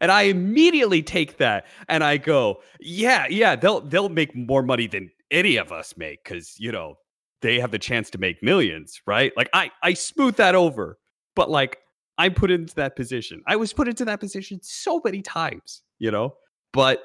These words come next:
I just attributed it to, to, like, "Okay, it's an awkward person, et cetera, et cetera, et cetera,"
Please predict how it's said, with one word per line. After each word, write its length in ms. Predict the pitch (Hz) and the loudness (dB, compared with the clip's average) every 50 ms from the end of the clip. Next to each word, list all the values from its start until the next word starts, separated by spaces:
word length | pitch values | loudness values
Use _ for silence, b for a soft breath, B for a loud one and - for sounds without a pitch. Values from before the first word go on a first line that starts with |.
| - _ _ _ _ _ _ | -12 _ _ _ _ _ _
I 160 | - 104 107 | -4 -4 -4
just 300 | 101 110 110 - - - - | -4 -6 -8 -10 -10 -8 -6
attributed 600 | 107 98 - - 127 123 117 120 113 113 107 110 | -6 -6 -2 0 0 2 2 2 2 2 2 2
it 260 | 110 110 107 104 - | 2 0 -2 -2 -4
to, 400 | - 107 104 101 98 98 92 92 110 - - | -4 -2 0 0 0 0 -2 -4 -8 -8 -6
to, 140 | 101 92 | -6 -6
like, 360 | 87 80 76 76 73 71 - - - | -6 -6 -8 -8 -10 -12 -16 -16 -16
"Okay, 480 | 95 - 95 82 85 82 78 80 80 - _ _ b b b b b _ _ _ _ | -14 -8 -6 -4 -4 -4 -4 -6 -10 -14 _ _ b b b b b _ _ _ _
it's 100 | _ - | _ -10
an 80 | 76 80 | -6 -4
awkward 360 | 82 87 85 - 92 82 - | -4 -4 -4 -6 -8 -10 -10
person, 640 | - 82 78 80 78 - - 78 76 76 71 69 69 | -10 -10 -10 -8 -10 -12 -14 -14 -12 -12 -12 -12 -14
et 100 | 69 - | -14 -8
cetera, 260 | - 90 82 80 76 | -6 -6 -4 -4 -6
et 100 | 76 - | -8 -8
cetera, 240 | - 80 76 71 71 | -10 -10 -10 -10 -10
et 100 | 69 - | -12 -12
cetera," 460 | - 78 71 73 69 71 73 65 - | -12 -10 -8 -8 -8 -10 -12 -14 -16